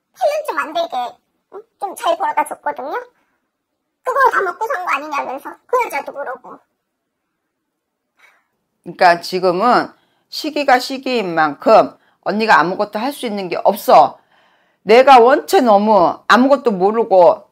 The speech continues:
Speaker 2: 내가 바깥에 가서 인맥이라는 것도 모르고 그냥 오로지 집에서 막 집순이로만 살았기 때문에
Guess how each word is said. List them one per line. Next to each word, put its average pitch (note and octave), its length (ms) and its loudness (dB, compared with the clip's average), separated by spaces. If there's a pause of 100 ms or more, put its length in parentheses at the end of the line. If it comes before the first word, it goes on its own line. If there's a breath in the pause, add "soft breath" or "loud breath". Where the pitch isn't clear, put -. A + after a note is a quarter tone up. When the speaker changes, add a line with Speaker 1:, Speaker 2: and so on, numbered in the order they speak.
(140)
Speaker 2:
내가 A3 320 2
바깥에 B3 400 -2
가서 G#3 360 4
인맥이라는 A#3+ 600 2
것도 F3+ 240 -4
모르고 F#3 640 2 (240 soft breath)
그냥 C4 380 4
오로지 A3 540 4
집에서 G3+ 440 -2
막 D#3 200 -2
집순이로만 G#3+ 760 -2
살았기 B3 360 -2
때문에 E3+ 640 -2